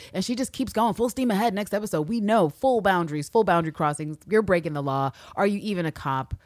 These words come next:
or just an agent anymore? Just what are you doing?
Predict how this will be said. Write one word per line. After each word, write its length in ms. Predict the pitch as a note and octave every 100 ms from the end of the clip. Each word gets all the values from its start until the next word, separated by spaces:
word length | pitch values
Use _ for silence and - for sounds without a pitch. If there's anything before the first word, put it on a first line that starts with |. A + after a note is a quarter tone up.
| _ _
or 180 | D#3+ D#3
just 300 | C#3 D3 -
an 100 | D#3
agent 320 | D3 D3 C3 C3+
anymore? 360 | C3 C3 C3
Just 200 | B2+ -
what 120 | A#3+ G#3+
are 40 |
you 80 | B2
doing? 300 | A2+ C2 C3+